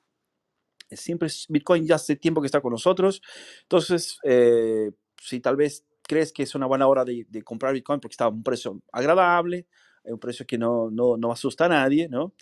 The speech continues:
Independientemente del precio que esté, para ser honesto, Bitcoin siempre es una buena alternativa, ¿no? Eh, ¿qué relación tiene esto de lo que hemos hablado con Bitcoin? Es justamente, eh, que Bitcoin, primeramente, deja de financiar estas locuras que el gobierno hace,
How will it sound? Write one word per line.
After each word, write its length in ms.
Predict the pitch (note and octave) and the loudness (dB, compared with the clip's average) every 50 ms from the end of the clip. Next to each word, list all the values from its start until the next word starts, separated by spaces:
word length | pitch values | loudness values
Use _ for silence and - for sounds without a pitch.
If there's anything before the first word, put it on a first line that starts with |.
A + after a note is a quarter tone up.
| _ _ - - - _ - | _ _ -20 -20 -20 _ -8
Independientemente 500 | - A#3 C4 D#4+ - G4 G#4 G#4+ F#4+ C#4 | -4 -4 -4 -2 -2 -2 -2 -2 -2 -4
del 80 | B3 F#3 | -2 0
precio 220 | - G3+ G3+ F#3 | 0 0 0 0
que 80 | - C#3 | -8 -10
esté, 280 | - - - E3+ D3+ C3+ | -10 -4 -2 -2 -2 -2
para 180 | - B2+ B2 | -4 -6 -8
ser 160 | A#2+ - C#3 | -4 -4 -4
honesto, 340 | C3+ C3 C3 B2 - - B2 | -4 -2 -4 -6 -8 -8 -10
Bitcoin 260 | B2 C3+ - - C#3+ | -10 -6 -2 -2 -2
siempre 200 | C#3 - F#3+ F#3 | -2 -2 -6 -6
es 80 | D#3+ - | -4 -2
una 80 | E3 D3+ | -2 0
buena 180 | C#3 C3+ B2 A#2+ | 0 2 0 0
alternativa, 640 | A2+ - A2+ A#2+ A#2+ A2+ G#2+ - A#2 A2 G#2+ G#2+ | 0 -2 -2 -2 -2 -4 -2 -2 -2 0 0 -2
¿no? 220 | A2 B2 C3 C3+ _ _ _ _ _ _ _ _ - | -2 -2 -4 -4 _ _ _ _ _ _ _ _ -8
Eh, 260 | - - G2+ G2+ G2 | -2 0 0 0 0
¿qué 120 | - - G#3+ | 2 2 4
relación 320 | B3+ C#4 B3 - B3+ A#3 | 4 4 2 2 0 -2
tiene 160 | - A#3 A3 | -2 0 -2
esto 320 | G3+ - - - D#3 C#3 _ _ _ | -2 -2 -2 -4 -6 -6 _ _ _
de 160 | - C3 C#3 | -8 -4 -2
lo 140 | C3+ C3+ C3+ | -2 -2 0
que 80 | - | 0
hemos 160 | D3 C#3+ - - | -4 -4 -2 -2
hablado 180 | C3+ C3+ C3+ | -2 -2 -2
con 140 | - C3+ C3+ | -2 -4 -6
Bitcoin? 300 | C#3 C3 - - E3 F3 | -6 -6 -6 -6 -6 -4
Es 60 | D3+ | -6
justamente, 680 | - F#3+ F#3 - G3 G#3 G#3 G3 - G3+ G#3 G#3 - _ - | -8 -10 -8 -6 -6 -6 -6 -4 -2 -2 -2 -2 -6 _ -16
eh, 300 | G#2 G#2+ B2 A#2 C3+ B2+ | -14 -10 -10 -10 -8 -6
que 120 | - D3+ | -4 -2
Bitcoin, 360 | D#3 E3+ - - G3 G3+ G3+ - _ _ _ _ _ _ _ - | -2 -2 0 0 0 0 0 -4 _ _ _ _ _ _ _ -4
primeramente, 340 | - F3 F3 G3 G#3 G3 F#3 | 0 0 2 2 2 2 0
deja 320 | D3+ C#3 G#3+ A#3+ A#3+ - B3 | 2 4 2 2 4 2 -2
de 80 | B3 | -2
financiar 560 | G3+ - G3 E3+ D#3 D3+ D3 - - F3 E3+ | -2 -4 -4 -4 -2 -4 -4 -2 -2 0 0
estas 240 | E3+ E3 - D#3 C#3 | 0 -2 -6 -8 -4
locuras 380 | D3 C#3 C3 - E3 D#3+ D#3 - | -4 -4 -2 0 -2 -2 -2 -2
que 80 | - | -2
el 20 | C3+ | -2
gobierno 380 | C3 C3 C#3+ C#3+ F#3 E3 A#2+ | 0 0 0 -2 0 0 -2
hace, 280 | B2 B2+ - - A3+ C#4 | -2 -2 -4 -8 -10 -10